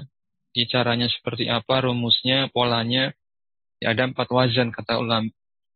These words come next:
Itu namanya kiasi. Kalau sama'i, di-, kita nurut, ya, dengar dan taat dari, eh, segala yang diucapkan oleh orang Arab. Orang Arab bilang ini, eh, mu'annas,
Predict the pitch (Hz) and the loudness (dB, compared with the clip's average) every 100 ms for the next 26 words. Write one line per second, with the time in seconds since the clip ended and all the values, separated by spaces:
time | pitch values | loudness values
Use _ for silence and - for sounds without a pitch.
0 | _ _ _ _ _ - - _ 120 - | _ _ _ _ _ -20 -20 _ -8 -2
1 | 120 113 127 127 123 120 110 - 120 120 | 0 2 0 2 2 2 0 -2 0 4
2 | 120 143 160 147 120 123 131 170 - _ | 4 4 2 2 2 2 0 -2 -8 _
3 | _ _ - 123 113 - - 147 139 127 | _ _ -6 -4 -4 -4 0 0 2 4
4 | 143 160 - _ _ 123 123 131 123 127 | 4 4 0 _ _ -2 0 2 2 2
5 | 139 139 123 120 120 120 135 - 117 113 | 2 0 -2 -2 -2 0 -2 -2 -2 0
6 | 127 147 - _ _ _ _ _ _ _ | 0 -2 -8 _ _ _ _ _ _ _
7 | - 123 117 117 117 113 123 127 135 123 | -4 0 0 0 -4 -2 0 2 2 0
8 | 117 117 117 117 - 123 120 117 117 113 | -2 -4 -4 -4 -4 -4 -2 0 0 -2
9 | 113 117 113 - 120 123 147 143 127 123 | -2 -2 0 0 0 0 0 2 2 2
10 | 123 120 123 123 - _ _ _ _ _ | 2 2 2 0 -2 _ _ _ _ _
11 | - 123 117 117 113 117 120 120 135 175 | -2 2 2 2 0 0 2 2 2 2